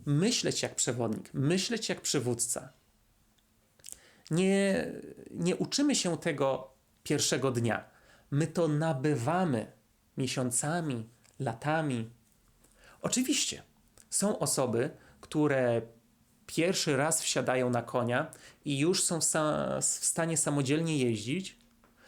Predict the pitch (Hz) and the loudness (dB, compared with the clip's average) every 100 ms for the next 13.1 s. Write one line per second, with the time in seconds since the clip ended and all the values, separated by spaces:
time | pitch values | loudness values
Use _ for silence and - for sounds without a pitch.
0 | - - 175 202 196 202 202 - - 240 | -12 -2 0 0 0 -2 -2 0 0 0
1 | 190 110 113 - - - - - - - | 0 -2 -4 -8 -20 -20 -20 -20 -20 -20
2 | - - 190 180 175 180 175 170 151 143 | -20 -6 0 2 2 2 2 -2 -4 0
3 | 175 196 190 170 143 220 202 139 123 190 | 2 2 0 0 2 2 4 2 2 -2
4 | - _ _ _ _ _ _ _ _ - | -8 _ _ _ _ _ _ _ _ -2
5 | 160 196 190 170 - 165 165 156 120 143 | 0 2 0 0 0 0 0 0 0 2
6 | 147 147 - - - - 156 139 - 139 | 2 0 -4 -10 -4 -2 0 -2 0 0
7 | - 127 123 120 117 117 117 113 107 - | 2 2 2 2 2 2 2 2 -2 -8
8 | - _ _ - _ _ _ _ - _ | -16 _ _ -20 _ _ _ _ -20 _
9 | _ _ _ _ _ _ _ - - _ | _ _ _ _ _ _ _ -20 -20 _
10 | _ - _ - - - 311 302 254 220 | _ -20 _ -20 -4 0 2 2 2 2
11 | 175 - 139 - 104 - 131 - - - | 2 2 2 2 2 -2 -6 -16 -20 -20
12 | - - - - - - 190 208 202 196 | -20 -20 -20 -20 -10 -4 0 2 2 2
13 | - | -2